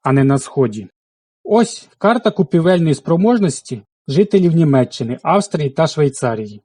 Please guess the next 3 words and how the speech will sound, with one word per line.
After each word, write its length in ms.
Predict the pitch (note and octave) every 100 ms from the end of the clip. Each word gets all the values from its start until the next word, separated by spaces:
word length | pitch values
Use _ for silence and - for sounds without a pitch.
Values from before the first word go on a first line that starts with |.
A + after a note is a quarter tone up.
| _
Найнижчу 580 | G3 B3+ G#3+ C#3 - C3+
купівельну 580 | C#3 D#3 D3 D3 C3+ B2
спроможність 880 | - C3+ E3 A#3 F#3+ C#3 A2 -